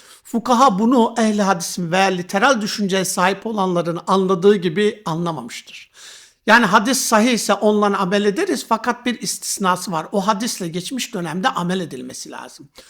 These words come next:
Dolayısıyla hadisle amel etme fıkıh için en temel kriterlerden biridir. Bunu zaman zaman hadis usulü eserlerinde de "İzâ talakkatul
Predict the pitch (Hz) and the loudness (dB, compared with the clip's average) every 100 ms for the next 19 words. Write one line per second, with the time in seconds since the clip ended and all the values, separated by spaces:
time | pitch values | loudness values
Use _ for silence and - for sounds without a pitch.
0 | - _ - 220 247 247 262 220 170 196 | -20 _ 4 6 8 6 2 0 2 0
1 | 233 - 202 165 175 190 269 226 - 190 | 0 -2 -2 -2 -2 0 2 0 0 2
2 | 226 - - - - _ - 226 - 240 | 2 2 -8 -20 -20 _ -6 -4 2 2
3 | 254 180 - 262 262 285 - _ _ 240 | 0 -6 -2 0 0 -6 -18 _ _ 2
4 | 240 - 190 165 160 - 208 - 175 151 | 2 0 -2 -2 -4 -4 -4 -2 -2 -2
5 | 151 151 175 220 196 170 147 123 113 _ | -4 -2 0 0 0 -6 -8 -14 -20 _
6 | - - 233 294 196 240 262 247 240 254 | -18 -6 0 0 4 6 6 4 2 2
7 | 208 220 233 - - - 220 214 - 202 | 2 0 -2 -6 -8 -2 0 0 2 2
8 | 196 202 208 208 190 190 185 190 190 196 | 2 0 0 -2 -2 -4 -2 -2 0 -2
9 | 185 185 220 214 - | -2 -2 -6 -6 -6